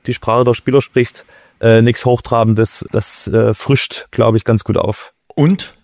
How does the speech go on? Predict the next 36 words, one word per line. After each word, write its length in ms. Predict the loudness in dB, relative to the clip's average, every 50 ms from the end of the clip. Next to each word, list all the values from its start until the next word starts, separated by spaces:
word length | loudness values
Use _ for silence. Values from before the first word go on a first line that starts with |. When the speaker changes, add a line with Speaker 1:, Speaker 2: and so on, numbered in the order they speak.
| _ _ -8
Speaker 2:
was 160 | -6 -6 -4
ich 120 | -6 -6
ganz 220 | -4 -2 -2 -2 -2
spannend 320 | -4 -2 -2 -2 -2 -2
find, 540 | -4 -2 -2 0 -2 -2 -4 -8 -16 -18 -10 -4
ist, 480 | -4 -2 -2 -2 -6 -8 -8 _ _ _
wie 240 | -10 -6 -4 -4 -2
geht 400 | 0 0 -2 -2 -2 -6 -18 -20 _ _ _ _ -8
der 60 | -6
Schiedsrichter 720 | -4 -4 -4 -6 -6 -6 -8 -8 -6 -4 -4 -4 -4 -6 _ _
mit 260 | -4 -2 -2 -2 -2 -4
Kritik 440 | -6 -6 -4 -4 -4 -6 -6 -6 -6 -4
um? 240 | -4 -2 -4 -4 -8 _ _ -20 -20 -12 -4
Mit 180 | -2 -2 -2 -2
Kritik, 540 | -2 -2 -2 0 0 -2 -2 -4 -8 -16 -18 _ -20 _ -8
die, 280 | -4 -2 -2 -2 -2 -2 0
äh, 280 | 0 2 2 2 0 -2 -4 -8 -18 -18 -20 -20 -20 -20 _ _ _ _ -12
förderlich 640 | -6 -2 0 0 2 0 0 0 0 0 0 0 0
ist. 360 | -2 -2 -2 -2 -6 -10 -12
Du 160 | -10 -6 -4 -4
hast 200 | -4 -4 -6 -8
du 20 |
vorhin 240 | -6 -4 -2 -2 -2
schon 140 | -2 -4 -4
erzählt, 520 | -4 -6 -6 -2 0 0 0 0 -2 -4 -6
wenn 240 | -4 0 2 2 4
du 60 | 4
mit, 200 | 2 0 -2 -2
dich 160 | -2 -2 0
mit 140 | 0 -2 0
deinem, 260 | 0 2 2 2 2
äh, 160 | 2 0 -2 0
Papa 360 | 0 0 0 2 0 -2 0
zum 120 | 2 2
Beispiel 360 | 2 2 2 0 0 0 0
austauschst. 600 | 0 0 0 0 0 -2 0 0 0 0 0 -4